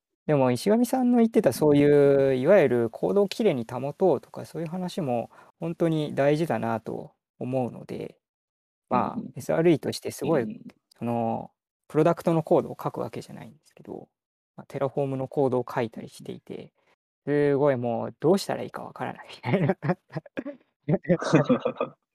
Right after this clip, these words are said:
Speaker 1: 方って本当にこれでいいんだみたいなのは本当思いますよね。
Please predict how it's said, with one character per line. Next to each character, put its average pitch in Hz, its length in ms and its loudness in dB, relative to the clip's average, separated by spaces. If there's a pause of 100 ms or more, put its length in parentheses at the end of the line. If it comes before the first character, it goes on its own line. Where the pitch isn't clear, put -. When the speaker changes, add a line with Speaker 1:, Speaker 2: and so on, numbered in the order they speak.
(260)
Speaker 1:
方 160 280 -12
っ - 60 -8
て - 160 -10
本 160 180 -10
当 160 120 -12
に 151 80 -8
こ - 200 -12
れ 143 80 -4
で 143 100 -4
い 139 40 -6
い 143 60 -10
ん 135 60 -12
だ 143 80 -18 (300)
み 147 180 -2
た 160 100 2
い 151 80 4
な 143 100 2
の 139 100 0
は 131 140 2 (300)
本 151 140 -4
当 156 140 2
思 151 120 4
い 143 60 2
ま 143 100 -2
す - 140 -20
よ 170 80 -18
ね。 - 300 -20